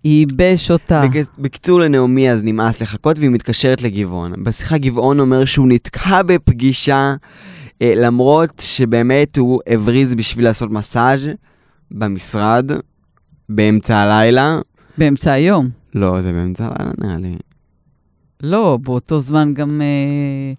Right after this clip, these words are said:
Speaker 2: נראה לי.
Speaker 1: אהובתו יושבת על האינטרנט וחושבת שהוא בעבודה.
Speaker 2: כן. אה, מסאז' וקובע עם נעמי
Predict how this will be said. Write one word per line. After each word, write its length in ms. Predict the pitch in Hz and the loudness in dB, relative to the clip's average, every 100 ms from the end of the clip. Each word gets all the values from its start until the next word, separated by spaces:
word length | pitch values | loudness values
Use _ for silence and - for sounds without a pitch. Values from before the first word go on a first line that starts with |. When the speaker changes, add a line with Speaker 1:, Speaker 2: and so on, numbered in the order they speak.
| - | -4
Speaker 2:
נראה 180 | 104 107 | -2 0
לי. 100 | 117 - - _ | -2 -6 -20 _
Speaker 1:
אהובתו 540 | 160 156 143 151 185 175 | 0 2 0 0 0 0
יושבת 500 | 165 170 165 165 175 | 2 0 0 0 0
על 140 | 151 | 2
האינטרנט 840 | 147 147 143 220 226 175 143 131 127 131 127 123 123 123 | 2 2 0 -2 -2 -2 0 -2 -4 -4 -2 -2 -6 -10
וחושבת 440 | - 147 151 131 | -8 -4 -2 -2
שהוא 180 | - 135 | -2 -2
בעבודה. 520 | 131 135 120 117 143 107 _ - - | 0 0 0 -2 -2 -2 _ -20 -6
Speaker 2:
כן. 240 | 110 98 95 98 _ _ _ _ _ _ _ _ 107 | -4 -4 -6 -12 _ _ _ _ _ _ _ _ -6
אה, 400 | 110 110 107 107 - _ _ _ _ _ 117 | -2 0 -2 -4 -10 _ _ _ _ _ -2
מסאז' 480 | 117 - 131 151 120 | -2 0 0 0 -4
וקובע 380 | - 127 131 151 | -2 0 2 2
עם 120 | 143 | 2
נעמי 520 | 127 127 156 175 | 2 0 0 0